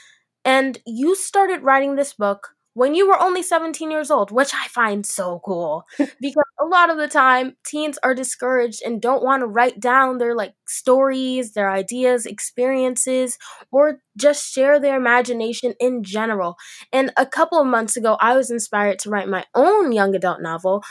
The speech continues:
Speaker 1: which is one of my goals for the future, because I see people like you who are young but are still making an impression in the literature community.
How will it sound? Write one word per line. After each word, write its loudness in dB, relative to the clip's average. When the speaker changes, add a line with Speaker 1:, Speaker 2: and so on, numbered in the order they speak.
Speaker 1:
which 0
is -4
one -2
of -2
my 0
goals 0
for -6
the -2
future, 0
because -2
I 4
see -2
people 0
like 2
you 0
who 2
are 2
young 4
but 0
are 2
still 2
making 0
an 0
impression -4
in -4
the -2
literature 0
community. -8